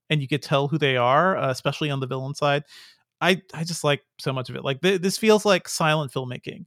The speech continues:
at times too. Um, even though, like, there's a really fun score and really great sound effects and everything, this is just, like, nice, clean action told really well. And as, like, a post, uh,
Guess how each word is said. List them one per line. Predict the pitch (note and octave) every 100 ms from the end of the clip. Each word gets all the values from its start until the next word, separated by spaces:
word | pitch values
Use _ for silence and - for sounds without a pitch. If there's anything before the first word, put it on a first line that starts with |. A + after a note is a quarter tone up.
| _
at | C#3+
times | - C3 A#2 -
too. | D3 B2 - -
Um, | C#3+ C3+ B2+ B2+
even | D#3 D3+
though, | D3+ C#3
like, | C3 B2
there's | C3+ C3+ A#2+ - -
a | C3+
really | B2+ D3
fun | C#3+ D3 C3+
score | - B2+ B2 A#2+ A#2
and | A#2 A2+
really | B2 B2
great | B2 B2
sound | - A2+ A2+
effects | A#2 A2+ B2
and |
everything, | A#2+ A#2 B2 A#2 - - - - _ _ C3+
this | F3 G#3
is | G3
just, | E3 D#3+
like, | D3+ C3+
nice, | C#3 D#3+ F3+
clean | - - - D#3 D3 D3
action | B2+ B2+ - E3 D#3+ D#3+ - -
told | - D3+ D3
really | A#2 A#2+ C#3 C3
well. | A#2+ B2 C#3+ F3+ _ _ _ -
And | C#3+ C#3 C3+ C3 C3 - - _ _ _ _ - D3+
as, | D3+
like, | D3+ C#3+
a | C#3
post, | - E3 F3 F3+ - -
uh, | - D#3 D3+ D3 D3 D3